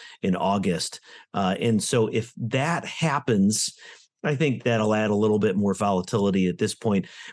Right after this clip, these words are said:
But, um, industrial production, we didn't, we don't talk about this a ton, but I like looking at that,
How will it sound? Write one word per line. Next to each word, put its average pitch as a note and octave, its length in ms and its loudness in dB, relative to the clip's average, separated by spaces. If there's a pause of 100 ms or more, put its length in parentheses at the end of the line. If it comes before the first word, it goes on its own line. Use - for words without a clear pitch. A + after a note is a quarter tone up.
But, B2 200 0 (320)
um, C3+ 320 0 (300)
industrial G3 560 2
production, C#3+ 600 -2
we B3+ 120 0
didn't, F#3 300 2 (100)
we F3 100 2
don't - 160 -2
talk E3+ 280 -2
about C#3+ 260 0
this A#2+ 180 0
a A#2 100 2
ton, E3 640 2 (460)
but - 220 0 (100)
I E3+ 220 2
like F#3+ 320 2
looking D3+ 400 2
at B2+ 60 2
that, B2+ 320 -2